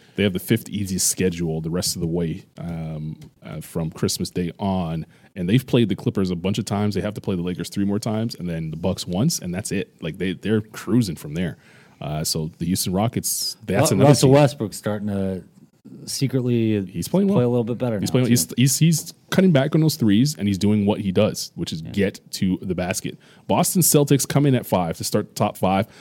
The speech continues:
Speaker 1: Uh, Jason Tatum has played really, really well. I think he should be a lock for the All-Star team.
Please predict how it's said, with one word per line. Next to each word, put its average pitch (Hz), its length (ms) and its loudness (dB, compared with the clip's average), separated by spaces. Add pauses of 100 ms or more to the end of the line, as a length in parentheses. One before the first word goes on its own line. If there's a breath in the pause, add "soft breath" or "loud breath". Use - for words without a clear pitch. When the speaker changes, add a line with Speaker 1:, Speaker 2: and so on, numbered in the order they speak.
(200 loud breath)
Speaker 1:
Uh, 95 240 2
Jason 226 320 6
Tatum 190 200 8
has 143 100 6
played 120 200 4
really, 120 560 6
really 101 340 2
well. 92 320 2
I 131 140 0
think 170 260 4
he 156 140 4
should 120 220 2
be 104 140 6
a 92 80 2
lock 92 340 0
for 101 240 0
the 92 100 4
All-Star 110 320 2
team. 123 380 2